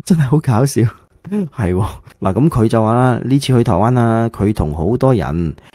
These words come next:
亦都講到大陸呢對香港嘅加強管控，噉佢就認為呢，台灣民眾理解言論自由嘅珍貴，珍惜呢份自由啊。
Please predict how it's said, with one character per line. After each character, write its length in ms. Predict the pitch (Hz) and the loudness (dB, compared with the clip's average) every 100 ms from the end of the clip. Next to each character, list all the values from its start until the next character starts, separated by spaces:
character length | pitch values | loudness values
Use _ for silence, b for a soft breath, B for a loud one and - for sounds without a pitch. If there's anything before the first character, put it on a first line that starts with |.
| B | B
亦 120 | - 101 | -4 -2
都 200 | - 139 | 0 0
講 340 | 101 92 131 | 2 2 2
到 500 | 127 92 104 104 82 110 | 0 2 2 2 0 -6
大 220 | - 76 92 | -6 -2 0
陸 280 | 90 - | 0 -2
呢 240 | 110 101 92 | -2 0 -2
對 220 | 87 90 | -2 -2
香 280 | 101 101 101 | 0 0 0
港 180 | 78 92 | -2 -4
嘅 100 | 87 | -4
加 260 | - 95 80 | -2 -2 -2
強 280 | - 73 71 | -4 -8 -8
管 200 | - 87 | -6 -4
控， 460 | 90 78 85 98 90 | -4 -2 -2 -2 -2
噉 140 | 104 | -2
佢 120 | 101 | -2
就 140 | 87 87 | -2 -4
認 160 | 71 | -4
為 80 | 69 | -4
呢， 100 | 98 - B B | -6 -6 B B
台 120 | - | 0
灣 320 | 113 120 151 147 | 2 4 4 2
民 200 | 101 101 | 2 2
眾 240 | 113 107 | 0 2
理 260 | 95 113 113 | 2 0 0
解 220 | 98 139 | 0 0
言 300 | 127 80 85 | -2 -4 -2
論 200 | 98 98 | -2 -2
自 180 | - 95 | -4 -4
由 160 | 82 | -4
嘅 100 | 85 95 | -4 -2
珍 300 | 113 117 110 | -2 0 -2
貴， 360 | 85 95 92 - | -2 -2 -2 -2
珍 280 | 107 104 | -2 0
惜 180 | 110 - - | -2 -4 -6
呢 160 | 98 | -6
份 160 | 90 80 | -4 -6
自 160 | - 82 | -6 -6
由 180 | 65 78 | -4 -4
啊。 240 | 82 | -4